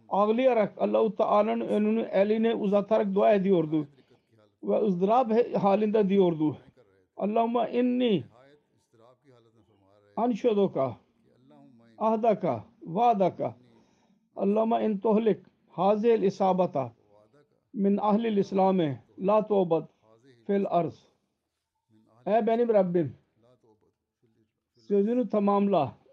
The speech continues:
Ey benim Rabbim, eğer Müslümanların bu cemaati burada helak olursa bu sahada, dünyada senin ibadetin yapacak kimse kalmayacak.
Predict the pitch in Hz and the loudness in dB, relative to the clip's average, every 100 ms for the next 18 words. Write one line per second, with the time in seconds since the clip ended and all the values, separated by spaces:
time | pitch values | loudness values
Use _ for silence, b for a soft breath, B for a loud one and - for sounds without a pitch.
0 | - 214 220 202 220 240 202 185 185 143 | -2 0 2 0 0 0 0 2 0 0
1 | - _ _ _ _ _ _ 202 214 214 | -6 _ _ _ _ _ _ -2 0 -2
2 | 202 214 214 214 220 214 202 202 208 220 | -4 -2 -2 0 -2 0 0 2 2 2
3 | 214 233 202 208 220 190 208 247 247 226 | 0 0 0 2 2 2 2 0 0 -2
4 | 202 214 202 196 208 175 180 156 - _ | 0 0 -2 -2 0 0 0 -2 -4 _
5 | _ _ _ _ 185 202 233 226 226 220 | _ _ _ _ -2 0 0 0 0 0
6 | 220 226 202 196 196 208 220 240 226 214 | 0 -2 -2 0 0 0 -2 -4 -2 -2
7 | 214 214 202 214 196 208 240 269 233 180 | 0 -2 -2 -4 -4 -2 0 0 0 0
8 | 151 135 | 0 -6